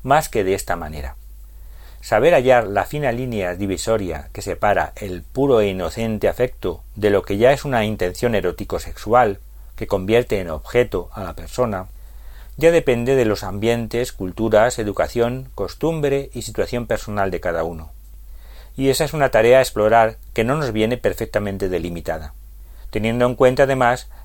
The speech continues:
que el malentendido y la simulación pueden crear más de un conflicto en este terreno.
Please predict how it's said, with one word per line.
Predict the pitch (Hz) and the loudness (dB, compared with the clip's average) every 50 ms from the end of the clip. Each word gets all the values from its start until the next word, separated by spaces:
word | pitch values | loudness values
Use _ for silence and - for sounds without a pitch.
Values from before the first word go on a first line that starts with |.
| - - | -6 2
que | 131 123 | 4 4
el | 120 113 | 4 6
malentendido | 110 104 101 101 98 95 90 - 92 101 120 143 143 123 95 80 - - - | 4 4 4 4 2 0 0 -2 -2 0 0 0 2 2 0 0 -2 -8 -10
y | - 131 | -4 2
la | 123 120 110 | 2 2 2
simulación | - 123 113 110 110 107 104 - 131 123 110 117 123 120 | 2 -2 -2 0 2 2 2 2 2 0 0 0 -2 -4
pueden | - 117 110 113 117 123 | 0 2 2 2 2 0
crear | 120 110 110 113 117 120 | 2 4 4 6 6 4
más | 107 107 110 110 | 4 2 2 2
de | 117 127 | 2 -2
un | 127 127 | -4 -2
conflicto | - 123 110 - - 104 95 - - 110 | -2 -2 -2 -2 -6 -8 -8 -4 -4 -4
en | 98 95 | -4 -4
este | 85 - - 110 | -6 -8 -10 -10
terreno. | - 92 85 85 85 82 78 78 | -8 -8 -8 -8 -8 -12 -12 -14